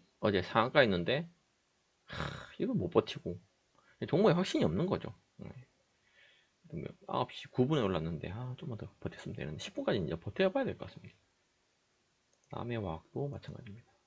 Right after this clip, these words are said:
아, 이건 아니네. 이거는 안 하길 잘했네요. 큐라클은 뭐야? 큐라클 어제 시간 초과 베팅했는데, 이것도 뭐 거의 반등 없다고 봐야 되는 거죠.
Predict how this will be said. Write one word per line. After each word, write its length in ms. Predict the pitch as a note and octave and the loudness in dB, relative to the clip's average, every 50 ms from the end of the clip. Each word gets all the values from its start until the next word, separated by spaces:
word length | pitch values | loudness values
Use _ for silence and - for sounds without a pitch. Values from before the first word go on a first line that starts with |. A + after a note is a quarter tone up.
| _ _ | _ _
아, 60 | - - | -8 -4
이건 140 | - B2 A#2 | -4 -2 -2
아니네. 320 | F2 D2 E2 E2 D#2+ - - _ _ _ | -2 -2 -4 -4 -6 -8 -12 _ _ _
이거는 360 | - G2+ G2+ F2+ E2 D#2+ - - _ _ _ _ _ _ _ _ _ _ | -8 -6 -4 -4 -4 -6 -8 -12 _ _ _ _ _ _ _ _ _ _
안 120 | _ - - | _ -6 -4
하길 140 | - F2 E2+ | -4 -4 -4
잘했네요. 360 | - D2 D2 D#2 C#2+ - G#2 - - _ _ _ _ _ _ _ _ _ _ _ _ _ _ _ _ _ _ _ _ _ _ _ _ _ _ | -6 -10 -10 -10 -10 -12 -16 -20 -20 _ _ _ _ _ _ _ _ _ _ _ _ _ _ _ _ _ _ _ _ _ _ _ _ _ _
큐라클은 480 | - - - - E3 - - A2+ G#2 | -16 -12 -12 -12 -10 -8 -6 -6 -6
뭐야? 220 | E2+ D#2+ D#2 - - _ _ _ _ _ _ _ _ _ _ _ _ _ _ _ _ _ _ _ _ | -6 -6 -8 -10 -14 _ _ _ _ _ _ _ _ _ _ _ _ _ _ _ _ _ _ _ _
큐라클 320 | - - E3 - - - | -16 -16 -14 -10 -6 -6
어제 100 | A2+ A2 | -6 -4
시간 420 | - - - - - - - - - | -6 -8 -8 -6 -6 -6 -6 -6 -8
초과 200 | - B2+ C3 A#2+ | -4 -2 0 0
베팅했는데, 460 | A#2+ - - G2+ F2+ F2+ F2+ G2 - | 0 -2 -4 -6 -6 -6 -6 -6 -6
이것도 300 | - - C3 - - - | -6 -6 -8 -10 -10 -12
뭐 80 | - - | -12 -12
거의 280 | - - F#2 F#2+ G#2 | -8 -4 -2 0 0
반등 300 | G2+ - - E2+ E2+ G#2 | -2 -2 -6 -4 -4 -2
없다고 320 | F2 E2 - - G#2 A2 A2 | -4 -4 -2 -4 -4 -4 -2
봐야 160 | - A#2 A2+ | -4 -4 -4
되는 180 | - - E2 D#2 | -4 -8 -12 -12
거죠. 240 | - F2+ - A2 | -12 -14 -14 -16